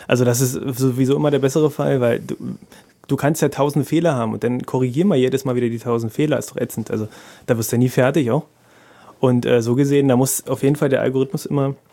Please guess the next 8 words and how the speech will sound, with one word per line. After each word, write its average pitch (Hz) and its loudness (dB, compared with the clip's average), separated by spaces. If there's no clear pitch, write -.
Äh, 120 2
äh, 123 -2
ja, 107 2
angepasst 123 0
werden. 117 2
Es 113 -4
gibt - -2
auch - 0